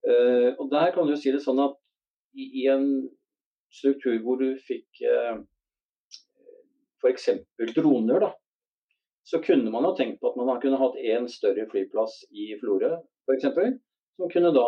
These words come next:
tatt bulken av trafikken, og så kunne man hatt punkter ute i, i distriktene som kunne bli brukt av, av andre typer, eventuelt at man hadde hatt, eh, s-, små elektriske fly der da.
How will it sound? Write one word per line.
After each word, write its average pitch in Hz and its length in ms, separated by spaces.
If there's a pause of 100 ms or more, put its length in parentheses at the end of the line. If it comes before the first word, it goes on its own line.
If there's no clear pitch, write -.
(160)
tatt - 400 (960)
bulken 127 340
av 127 80
trafikken, 139 480
og 233 80
så 214 140
kunne 170 200
man 185 160
hatt 160 340 (1900)
punkter 143 520 (120)
ute 123 280
i, 123 180 (260)
i 120 280
distriktene 123 760
som 120 240
kunne 123 240
bli 127 120
brukt 107 360
av, - 160 (540)
av 117 140 (100)
andre 104 220
typer, 117 320
eventuelt 160 520
at 123 200
man 123 120
hadde 123 300
hatt, - 380
eh, 113 180 (420)
s-, - 280 (340)
små 107 460
elektriske 104 600
fly 113 260
der 120 240
da. 135 80